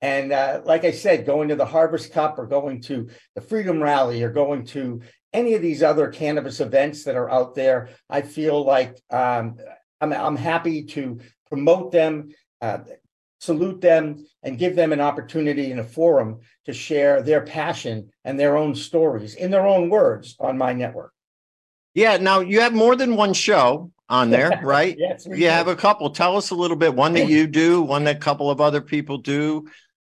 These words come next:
Speaker 2: Tell us
Speaker 1: Well,
Speaker 2: a little bit about the already existing shows.
Speaker 1: Okay, so we have, uh, a weekly news show that we call We Talk News.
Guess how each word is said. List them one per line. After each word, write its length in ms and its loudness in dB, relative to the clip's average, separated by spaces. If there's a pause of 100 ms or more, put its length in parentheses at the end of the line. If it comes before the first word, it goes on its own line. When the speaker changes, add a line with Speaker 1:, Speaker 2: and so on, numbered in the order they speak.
(160)
Speaker 2:
Tell 220 4
us 80 -2
Speaker 1:
Well, 140 4
Speaker 2:
a 20 -2
little 200 0
bit 140 0
about 280 2
the 120 2
already 280 2
existing 600 -4
shows. 640 -4
Speaker 1:
Okay, 320 2
so 300 2
we 260 -2
have, 500 0 (140)
uh, 300 -2
a 80 2
weekly 340 -4
news 220 -4
show 200 0
that 120 -2
we 100 -12
call 460 2 (120)
We 180 -8
Talk 340 -2
News. 360 -18